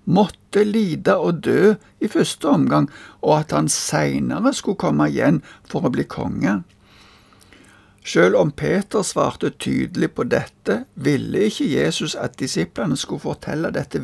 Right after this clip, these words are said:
videre, for det måtte komme på den måten Gud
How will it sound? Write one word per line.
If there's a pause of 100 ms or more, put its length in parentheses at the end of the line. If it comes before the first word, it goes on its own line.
videre, (760)
for
det
måtte
komme
på
den
måten
Gud